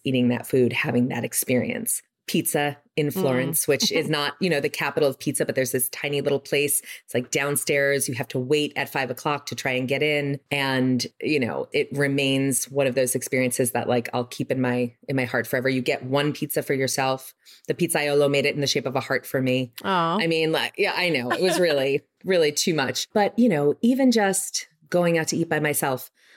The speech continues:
Speaker 1: on a Sunday, like, in the town I was living in, you know, I remember those moments, and they truly were life-changing for me as a, as a person and as a chef.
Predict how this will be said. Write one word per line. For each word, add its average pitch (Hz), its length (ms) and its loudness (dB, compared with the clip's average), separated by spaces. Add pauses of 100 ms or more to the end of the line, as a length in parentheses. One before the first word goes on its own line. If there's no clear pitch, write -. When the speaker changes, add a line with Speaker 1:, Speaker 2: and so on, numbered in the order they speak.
(160)
Speaker 1:
on 147 160 2
a 139 80 0
Sunday, 131 640 0
like, 127 280 -2
in 143 180 0
the 143 80 2
town 135 240 -2
I 131 60 2
was 131 140 2
living 131 300 2
in, - 340 -6
you 143 180 -6
know, 135 240 -2
I 120 100 -2
remember 131 680 2 (220)
those 131 340 2
moments, 131 400 -2
and 127 120 0
they 127 200 4
truly 143 400 2
were 123 320 0 (440)
life-changing 123 640 0
for 135 140 -2
me 123 180 2
as 127 220 -2
a, 123 160 0
as 131 100 0
a 127 60 0
person 117 340 -2
and 131 100 -6
as 127 160 -8
a 131 60 -4
chef. - 420 -6